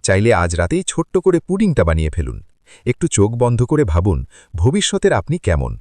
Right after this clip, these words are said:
সুস্থভাবে হাঁটছেন, নাতি-নাতনিদের সঙ্গে খেলছেন, কারোর ওপর নির্ভর না করে নিজের কাজ নিজে করছেন। সেই ভবিষ্যতের আপনি দাঁড়িয়ে আছেন আজকের এই ছোট্ট সিদ্ধান্তটার ওপর।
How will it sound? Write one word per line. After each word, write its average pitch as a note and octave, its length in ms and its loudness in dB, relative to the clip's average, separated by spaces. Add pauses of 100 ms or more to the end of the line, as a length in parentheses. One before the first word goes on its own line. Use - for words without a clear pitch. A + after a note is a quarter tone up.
(360)
সুস্থভাবে F#2+ 560 0
হাঁটছেন, D#2+ 460 0 (300)
নাতি-নাতনিদের D#3+ 760 0
সঙ্গে A#2 240 -2
খেলছেন, D#3+ 480 0 (360)
কারোর F#3+ 260 2
ওপর G3+ 180 2
নির্ভর G#2 400 2
না E2+ 200 0
করে C#3 220 0
নিজের C3 340 2
কাজ D3 280 -2
নিজে D3 260 2
করছেন। D2 360 -4 (480)
সেই F#3+ 260 2
ভবিষ্যতের D3+ 560 0
আপনি G#2 260 -2
দাঁড়িয়ে E2 360 2
আছেন C3+ 180 -2 (320)
আজকের A2+ 440 0
এই D3+ 120 2
ছোট্ট - 360 -6
সিদ্ধান্তটার E2+ 680 -2
ওপর। A#1+ 220 -8